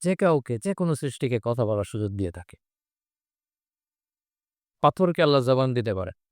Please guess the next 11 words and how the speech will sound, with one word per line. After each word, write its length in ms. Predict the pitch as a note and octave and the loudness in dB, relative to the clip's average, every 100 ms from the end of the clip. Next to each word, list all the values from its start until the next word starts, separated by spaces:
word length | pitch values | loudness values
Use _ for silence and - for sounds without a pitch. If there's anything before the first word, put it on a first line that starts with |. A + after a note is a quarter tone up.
| C#3+ C3+ | -6 2
দিয়েছেনও। 440 | F3+ G3+ - G#2+ | 4 4 2 -4
রাসূল 60 | F#2+ _ _ _ _ _ _ _ _ | -6 _ _ _ _ _ _ _ _
সাল্লাল্লাহু 80 | B2+ | -4
আলাইহি 240 | C3+ D#3+ | 0 0
ওয়াসাল্লাম 340 | D3 D#3 C3 | 0 0 0
মক্কার 300 | C#3 - D#3 | -2 0 0
শিয়াবদের 640 | C#3+ - C#3+ D3 C3+ D3 D3+ | 0 2 4 4 2 0 0
মধ্য 240 | C#3+ C3+ | 0 -2
দিয়ে 200 | C#3 D3+ | 0 2
যখন 260 | D3 D3+ D#3 | 2 0 0
হাঁটতেন, 460 | C3+ C3+ - F3+ | 0 0 0 -2